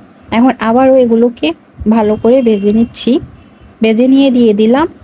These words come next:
সিমের বিচি। এখানে সিমের বিচিগুলোকে পাঁচ মিনিট ধরে ভাজতে হবে, যাতে করে ঝোল দেওয়ার পরে বা সিদ্ধ হওয়ার পরে কোনো রকমভাবে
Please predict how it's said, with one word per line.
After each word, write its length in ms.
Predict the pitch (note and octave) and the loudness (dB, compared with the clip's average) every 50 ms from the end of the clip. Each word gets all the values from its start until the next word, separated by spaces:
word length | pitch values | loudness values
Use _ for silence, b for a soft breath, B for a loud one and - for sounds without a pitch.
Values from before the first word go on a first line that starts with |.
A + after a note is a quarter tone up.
| - - - - - _ _ _ - | -20 -20 -20 -20 -20 _ _ _ -12
সিমের 380 | - - B3+ B3 A#3+ A#3 A3 G#3 | -6 -2 0 2 2 2 2 0
বিচি। 380 | G#3 G#3 - - G3 F#3 G3 G3 - _ _ _ - | -2 -4 -4 -6 -8 -6 -8 -8 -10 _ _ _ -6
এখানে 320 | - A3+ A#3+ C#4+ C4+ C4 C4+ | -4 -4 -2 0 0 0 0
সিমের 340 | - - B3+ A3+ A3+ A3+ | 0 0 0 0 2 0
বিচিগুলোকে 640 | A3 B3 A#3+ - - B3+ B3 C4+ C4+ B3+ B3+ A#3+ B3+ | 0 -2 -2 -2 -2 0 0 0 0 0 0 -2 -2
পাঁচ 200 | - - F4 - - - | -2 -4 -6 -6 -6 -4
মিনিট 200 | G#3+ G#3+ A#3 A#3 | -2 0 0 0
ধরে 240 | A3+ - C4 C4+ B3+ | 0 0 0 0 0
ভাজতে 360 | A3+ G#3+ G#3 - - - A#3 | 0 -2 -4 -4 -6 -4 -2
হবে, 260 | B3 B3+ A#3 G3+ G#3+ | 0 0 0 0 0
যাতে 280 | G#3 G3 F#3 - - A#3 | -2 -4 -4 -4 -6 -4
করে 280 | - - B3 B3 D4 D#4+ B B B B B B B - | 0 0 0 0 0 -2 B B B B B B B -2
ঝোল 340 | G3+ F#3+ A#3 A#3+ A#3+ B3+ B3+ | 0 2 2 2 2 2 2
দেওয়ার 280 | A#3+ C4 C4 C4 C4+ C4+ | 0 0 0 0 0 -2
পরে 240 | C4 - A#3+ G#3 F#3+ | -2 -2 -2 0 0
বা 120 | G3+ G#3+ | -2 -2
সিদ্ধ 320 | A3+ - - A3 G#3 G#3 | -4 -4 -4 -4 -2 -2
হওয়ার 300 | A#3+ A#3 B3+ B3+ C4+ C#4 | -2 0 0 0 0 0
পরে 240 | C4+ - G#3 A3 C4 | -2 -2 -2 -2 -2
কোনো 280 | B3 - A3 G#3+ A3+ A#3+ | -2 -2 -2 0 2 2
রকমভাবে 640 | B3 C4 C4 - C#4+ C#4 C4+ C#4 C4+ G#3+ G#3 B3+ D4+ | 0 0 0 0 2 2 2 2 0 0 0 -2 -2